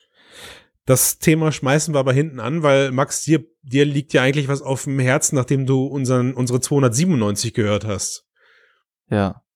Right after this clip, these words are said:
Speaker 2: da, ich hab den nicht nur gehört, ich war sogar dabei.
Speaker 1: Ja, aber du hast den nur nochmal
Speaker 2: Ja,
Speaker 1: angehört.
Speaker 2: da
Speaker 1: Scheiße, ich hab vergessen,
Speaker 2: Ja.
Speaker 1: dass Max mit dabei war.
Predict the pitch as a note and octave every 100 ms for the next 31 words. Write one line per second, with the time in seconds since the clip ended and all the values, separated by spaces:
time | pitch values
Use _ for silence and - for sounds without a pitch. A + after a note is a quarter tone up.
0 | _ F#2 - G2+ G2+ G#2 G#2 - G2+ G2
1 | G2+ G#2 G#2+ F#2+ - F#2 - A2+ A2+ A2
2 | - G2+ E2 A2 G#2+ A#2 C#3 C3 B2 -
3 | C#3 B2 C3 C3 C3+ C#3 A#2+ A2+ - -
4 | - G#2 C3+ - - - A#2 A#2 A#2 A2+
5 | - B2 - C#3+ D#3 F#3 G#3+ B3 A3 -